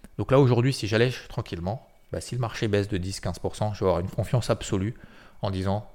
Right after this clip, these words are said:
Ok, on revient sur des zones clés, sur repli, ta, ta, ta, je vais attendre des signaux, bam, et je vais retourner tranquillement. Si je commence à cafouiller là, bah voilà. Et puis si ça continue à monter, bah, il y a le long terme.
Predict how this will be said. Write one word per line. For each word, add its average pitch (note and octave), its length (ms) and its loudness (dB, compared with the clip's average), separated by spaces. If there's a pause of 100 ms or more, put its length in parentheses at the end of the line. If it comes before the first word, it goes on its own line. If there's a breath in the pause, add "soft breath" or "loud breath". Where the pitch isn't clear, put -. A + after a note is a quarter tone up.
(140)
Ok, - 180 -2 (400)
on G#2 100 0
revient G2 220 2
sur G#2 140 -2
des F#2+ 80 2
zones F#2+ 180 -2
clés, F#2 460 -6
sur - 240 -2
repli, F2 380 -4 (220)
ta, F2+ 80 0
ta, F2 140 -4
ta, E2 260 -6 (180 loud breath)
je - 100 -20
vais A2 60 0
attendre G2 220 -2
des F2+ 60 0
signaux, F2 500 -2
bam, F2+ 320 0
et G2 80 -2
je F#2+ 60 -2
vais G2 80 -2
retourner F2 300 -6
tranquillement. - 460 -10 (600 soft breath)
Si C3 500 2 (380 soft breath)
je - 100 -16
commence G#2+ 360 0
à G2 60 0
cafouiller G2 520 -2
là, F#2 400 4 (720 loud breath)
bah - 260 -8
voilà. - 180 -12 (140)
Et - 60 -4
puis - 140 -6
si - 100 -10
ça - 120 2
continue G2 360 -4
à E2+ 40 0
monter, E2 280 -4
bah, D#2+ 120 -6
il D2+ 60 -8
y - 60 -10
a D#2+ 40 -6
le E2 60 -4
long G2+ 140 0
terme. D3 240 2